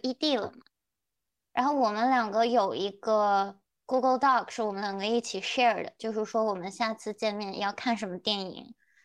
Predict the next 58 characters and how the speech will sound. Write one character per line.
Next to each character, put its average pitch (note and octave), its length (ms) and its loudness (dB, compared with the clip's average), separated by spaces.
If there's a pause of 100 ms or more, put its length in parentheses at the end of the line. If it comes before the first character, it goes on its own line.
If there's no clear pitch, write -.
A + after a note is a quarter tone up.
(140)
要 G3 600 2
一 A3+ 80 -4
起 - 180 -10
做 A3+ 180 -2
什 G#3+ 140 -6
么 F#3 140 -8
事 - 200 -4
情， - 260 -16
就 G3 140 -8
大 G#3 200 2
家， A3 180 2
就 A3 200 -4
是 F#3 180 -6
他 A#3 200 -2
会 A3+ 220 0
放 G#3 260 -2
很 E3+ 160 -12
多 G#3 160 -2
电 A#3 200 -2
影， F3+ 280 -8
然 F#3 120 -4
后 G3+ 120 0
我 F3+ 60 -4
会 G#3 140 -4
放， G#3 360 -2 (540)
就 D4 140 -2
是 C4+ 160 4
他 C4 220 0
想 G3 220 -2
做 G#3+ 140 0
的 G#3+ 100 2
事 G#3 140 -6
情 G3+ 180 -8
和 G#3+ 100 -2
我 G3 180 -2
想 G#3 200 -6
做 F#3+ 140 -8
的 G3 180 -6
事 G3 200 -8
情， - 320 -16 (400)
然 G#3+ 160 -2
后 G#3+ 80 2
就 A3 140 -6
期-， - 300 -12 (100)
就 F4 140 4
是 E4+ 240 4
很 A#3+ 200 0
有 B3 160 2
期 - 280 -10
待 A#3+ 240 4
下 A3+ 280 -2
一 G#3+ 60 -8
次 - 200 -6
会 G#3+ 180 -6
发 G#3+ 220 0
生 A3 280 -4
什 - 200 -8
么。 - 140 -10